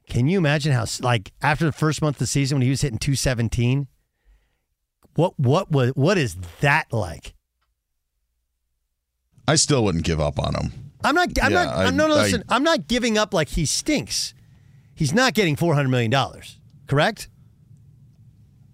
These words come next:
Speaker 1: He's twenty-four
Speaker 2: Mm.
Speaker 1: years old. He's still very, very young. Okay?
Speaker 2: I don't know. I, it,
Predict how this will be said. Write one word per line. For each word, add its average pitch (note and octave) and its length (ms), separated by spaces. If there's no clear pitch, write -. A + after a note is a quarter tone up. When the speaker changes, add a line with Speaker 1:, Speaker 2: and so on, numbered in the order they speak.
Speaker 1:
He's C3 100
twenty-four G#3 380
Speaker 2:
Mm. A#3 40
Speaker 1:
years G3+ 180
old. F#3 140
He's E3 80
still F#3 160
very, D#3+ 260
very G#3 240
young. D#3+ 320
Okay? F3 380
Speaker 2:
I B2 100
don't G3 120
know. E3+ 260
I, B2 120
it, B2+ 120